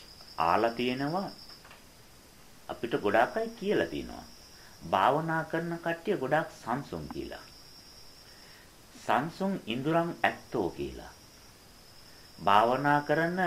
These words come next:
තාපස උත්තමයන් වහන්සේලා මේ ලෝකේ ඕනම දෙයක් ඉවසීමට දක්ෂයි කියලා. එහෙනම් ඒ ශ්‍රේෂ්ඨ මහත්මා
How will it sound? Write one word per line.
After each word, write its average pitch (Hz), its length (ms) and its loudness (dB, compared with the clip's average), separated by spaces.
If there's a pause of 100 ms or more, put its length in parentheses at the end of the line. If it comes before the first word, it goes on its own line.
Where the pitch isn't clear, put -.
(220)
තාපස 113 560 4 (280)
උත්තමයන් 127 640 0
වහන්සේලා 135 840 2
මේ 110 220 -2
ලෝකේ 110 560 2 (440)
ඕනම 143 560 4
දෙයක් 208 260 0 (160)
ඉවසීමට 160 800 -4 (360)
දක්ෂයි - 600 -6
කියලා. - 380 -14 (1300)
එහෙනම් 92 320 -2 (340)
ඒ 98 160 0
ශ්‍රේෂ්ඨ 113 580 -2 (260)
මහත්මා 131 680 -2